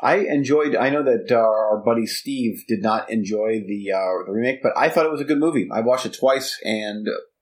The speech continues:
both times, thumbs up. I really liked it. You know, it's, it's very, very C G I-ish, but it was done well, and Sam Rockwell's in it.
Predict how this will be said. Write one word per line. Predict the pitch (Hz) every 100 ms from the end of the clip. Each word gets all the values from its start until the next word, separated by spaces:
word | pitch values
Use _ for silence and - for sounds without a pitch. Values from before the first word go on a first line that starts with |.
| -
both | 123 135
times, | 156 147 127 107 -
thumbs | 123 123 120
up. | 135 -
I | 110
really | 117 123
liked | 117 127 92
it. | - _ _ _ _ _ _ _
You | 95
know, | 90
it's, | 135 143 175
it's | 170 131
very, | 143 143 135 123
very | 131 127 117
C | - 143
G | 120 123
I-ish, | 113 123 175 -
but | 160 160
it | 175
was | 170 156 - _ _ _ _
done | 127 131 147 147 113
well, | 101 98 143 190
and | 165 127 113 110 _ - - -
Sam | - 127 110
Rockwell's | 107 113 135 139 143
in |
it. | 175